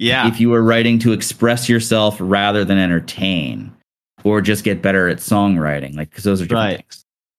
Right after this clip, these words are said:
Speaker 2: Um,
Speaker 1: Like, if it doesn't scare you a little bit, I mean, you're probably not
Speaker 2: Yeah.
Speaker 1: really saying a whole lot.
Speaker 2: It's like, that's where the gold is. Down in that dark cave you don't wanna go into.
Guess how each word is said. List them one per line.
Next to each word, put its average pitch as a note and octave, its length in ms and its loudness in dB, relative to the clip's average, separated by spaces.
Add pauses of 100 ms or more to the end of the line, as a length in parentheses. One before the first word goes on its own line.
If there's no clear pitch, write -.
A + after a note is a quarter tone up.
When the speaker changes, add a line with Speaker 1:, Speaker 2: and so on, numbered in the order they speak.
Speaker 2:
Um, F#2 280 0
Speaker 1:
Like, A#2+ 80 0
if B2 120 0
it B2+ 60 0
doesn't C3 300 0
scare B2+ 300 -2
you A2 140 2
a G2 80 0
little A2+ 300 2
bit, F#2+ 240 2
I F#2+ 80 0
mean, F#2+ 160 0
you're F#2+ 100 0
probably G2+ 240 -2
not B2 140 2
Speaker 2:
Yeah. G2+ 140 2
Speaker 1:
really C2+ 180 -4
saying G#2 160 -4
a F#2 40 -4
whole F2+ 180 -4
lot. E2 280 -6
Speaker 2:
It's - 180 -14
like, A#2 220 -2
that's C#3 460 -2
where C3+ 160 2
the C3 120 0
gold B2+ 640 2
is. E2+ 640 -4 (840)
Down C3 320 0
in B2+ 80 4
that B2+ 300 0
dark B2+ 360 0
cave D3 400 0
you B2 160 4
don't A2+ 180 -2
wanna G#2 200 -2
go G2 240 -2
into. F#2 500 -4